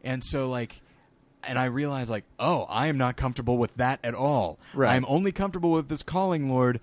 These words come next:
Speaker 1: uh, if I'm successful in it."
Speaker 2: It, yeah, if it leads to the sort of success that I envision for myself.
Speaker 1: Right. I, I'm fine with championing these other people, provided they don't leave me behind.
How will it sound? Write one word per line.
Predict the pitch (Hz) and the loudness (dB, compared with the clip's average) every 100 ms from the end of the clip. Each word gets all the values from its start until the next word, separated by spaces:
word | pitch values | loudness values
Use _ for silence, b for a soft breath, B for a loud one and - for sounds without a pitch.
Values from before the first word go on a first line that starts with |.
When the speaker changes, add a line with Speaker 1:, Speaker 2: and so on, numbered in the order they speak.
| B B - | B B -6
Speaker 1:
uh, | 143 139 135 127 b b b _ _ _ - | -2 -2 -2 -4 b b b _ _ _ -4
if | 127 - | -4 -4
I'm | - 139 156 147 | -2 0 0 0
successful | - 147 - 160 143 - 110 | -4 -6 -2 -2 -2 -2 -2
in | 98 | -2
it." | 92 - B B | -8 -16 B B
Speaker 2:
It, | 208 180 | 4 6
yeah, | 202 190 | 8 6
if | 180 170 | 6 2
it | 180 | 2
leads | 165 175 - | 2 -2 -4
to | 156 | -4
the | 139 | -4
sort | - 190 175 | 0 2 2
of | 160 | 0
success | 151 - 165 147 - | -4 -2 2 2 0
that | 147 147 | 0 2
I | 131 131 | 4 2
envision | 135 139 127 131 117 110 | 0 -4 -2 -2 0 -4
for | 101 101 | -6 -6
myself. | 95 92 - 127 | -6 -6 0 0
Speaker 1:
Right. | 104 78 B B B 117 | 0 -4 B B B 0
I, | 135 - _ _ - | 0 0 _ _ -2
I'm | 117 135 | 0 0
fine | - 165 190 | 0 0 0
with | 180 | -2
championing | - 180 180 175 170 165 | -2 -2 -2 -2 -2 -2
these | 151 | -2
other | 165 147 | 0 0
people, | - 180 139 | 2 0 0
provided | 120 135 135 143 135 | -4 -2 0 0 0
they | 131 | 0
don't | 135 120 | 0 -2
leave | 123 135 139 120 | 0 4 4 2
me | 120 | -2
behind. | 107 95 113 101 76 | -2 -2 -4 -6 -10